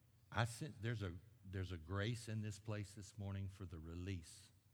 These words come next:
of the power of Pentecost, the Holy Spirit work in your life and mine. Thank you, Jesus. I'm feeling a refreshing wind this morning.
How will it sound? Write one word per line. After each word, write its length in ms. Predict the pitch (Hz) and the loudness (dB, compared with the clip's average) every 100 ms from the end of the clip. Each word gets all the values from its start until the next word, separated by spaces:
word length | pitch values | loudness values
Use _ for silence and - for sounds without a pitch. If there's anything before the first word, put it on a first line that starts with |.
| - - - - - - - - - - - - | -20 -20 -20 -20 -20 -20 -20 -20 -20 -20 -20 -14
of 180 | - 80 | -10 -8
the 80 | 78 | -8
power 480 | - 98 87 80 71 | 0 2 2 -2 -8
of 140 | 80 - | -12 -4
Pentecost, 720 | 98 85 82 - 76 - - | -2 -2 -4 -6 -6 -10 -14
the 80 | 78 | -12
Holy 320 | - 92 85 | -6 -4 -4
Spirit 460 | 82 - - 87 82 - | -6 -6 -4 -4 -4 -8
work 220 | 85 82 76 - | -6 -6 -8 -14
in 100 | 76 - - - - - - 87 | -16 -18 -20 -20 -20 -20 -10 -4
your 140 | 85 | -2
life 380 | 80 80 78 - | 0 -2 -4 -6
and 140 | 80 | -6
mine. 340 | 78 78 78 80 - - - - - - - - | -6 -6 -10 -14 -20 -20 -20 -20 -20 -20 -8 0
Thank 200 | 101 98 | 2 2
you, 100 | 98 | 0
Jesus. 680 | 95 90 82 - - - - - - - - - | -2 -2 -6 -8 -14 -18 -20 -20 -20 -20 -18 0
I'm 120 | 113 117 | 2 2
feeling 300 | 131 120 98 | 2 2 2
a 120 | 85 82 | 0 -4
refreshing 600 | 80 101 101 - 87 82 | -4 0 0 0 -2 0
wind 340 | 92 101 87 | 4 4 2
this 180 | 71 - | -2 -8
morning. 320 | 85 76 - | -8 -8 -8